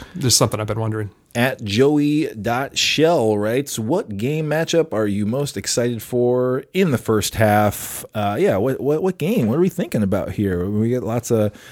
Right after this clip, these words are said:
Speaker 2: we got, like, thirty-eight games, uh, to look at here as far as, uh, the Timberwolves
Speaker 1: Well, we already,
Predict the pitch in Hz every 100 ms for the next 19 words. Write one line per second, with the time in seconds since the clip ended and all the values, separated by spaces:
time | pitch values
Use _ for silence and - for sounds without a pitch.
0 | - - 101 107 - 135 131 123 120 107
1 | 120 120 131 120 120 120 117 113 117 123
2 | 123 110 123 127 123 - 123 120 120 110
3 | 123 113 107 101 131 117 117 147 139 160
4 | 170